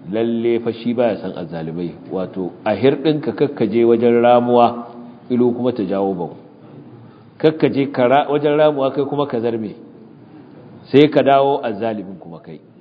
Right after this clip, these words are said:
Da can kai aka zalunta, wajen karama kuma ka dawo ka zama kai ne azzalimin.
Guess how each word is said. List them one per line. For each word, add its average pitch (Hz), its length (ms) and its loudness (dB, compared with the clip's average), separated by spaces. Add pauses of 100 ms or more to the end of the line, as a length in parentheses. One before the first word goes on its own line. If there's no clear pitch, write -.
(300)
Da 131 200 0
can 139 220 -10
kai 147 140 -4
aka 147 240 -4
zalunta, 123 560 -6 (1040)
wajen 139 380 4
karama 139 500 2
kuma 127 180 -8
ka 131 140 -8
dawo 131 320 -2
ka 127 100 -10
zama 123 200 -10
kai 135 180 -10
ne 123 100 -10
azzalimin. 92 480 -14